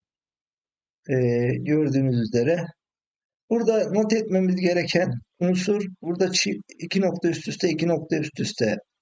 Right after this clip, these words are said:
söz konusu. Bu, e, ortamda birden fazla paket yüklüyse, yani s-, hem stats buradaki, e, durumda hem stats hem de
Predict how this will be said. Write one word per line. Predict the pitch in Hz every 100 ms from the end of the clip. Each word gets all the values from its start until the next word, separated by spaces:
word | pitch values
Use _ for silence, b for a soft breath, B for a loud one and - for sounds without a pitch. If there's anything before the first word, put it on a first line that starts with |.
| _
söz | - 131 113
konusu. | - 117 117 - 262 - _ _ _ _ _ _ 185
Bu, | 190 196 165 170
e, | 160 156 147 - - - - _ _ -
ortamda | 170 190 196 208 202 202 180 -
birden | 160 170 180 196
fazla | 185 165 156 151
paket | 156 165 160
yüklüyse, | 160 151 175 147 135 92 -
yani | 147 139 139
s-, | - -
hem | - 151
stats | 147 - - 151 - -
buradaki, | 143 131 135 123 131
e, | 110 - 131 117
durumda | 120 127 123 120 110
hem | 139 143
stats | - 175 151 143
hem | 135
de | 127